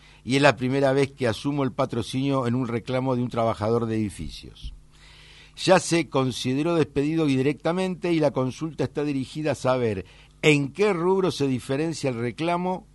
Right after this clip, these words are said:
y la liquidación con respecto a los que corresponden al régimen general o a otros convenios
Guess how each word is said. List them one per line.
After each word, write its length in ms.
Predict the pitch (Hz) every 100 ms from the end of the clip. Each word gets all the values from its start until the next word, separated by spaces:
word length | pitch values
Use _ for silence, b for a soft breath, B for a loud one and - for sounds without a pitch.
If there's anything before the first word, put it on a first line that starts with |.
| -
y 100 | 131
la 140 | 131
liquidación 840 | 123 117 123 123 - 190 180 175 - b b b
con 260 | b 185 170
respecto 840 | 147 - - 170 - - 165 160 -
a 120 | 127
los 140 | 120 117
que 120 | 117
corresponden 720 | 127 113 110 - 156 160 143
al 140 | 123
régimen 440 | 120 139 143 131 117
general 540 | 143 160 147 156 165 b b b b -
o 200 | - 135
a 60 | 143
otros 340 | 180 196 165
convenios 760 | - 151 151 156 160 170 160 -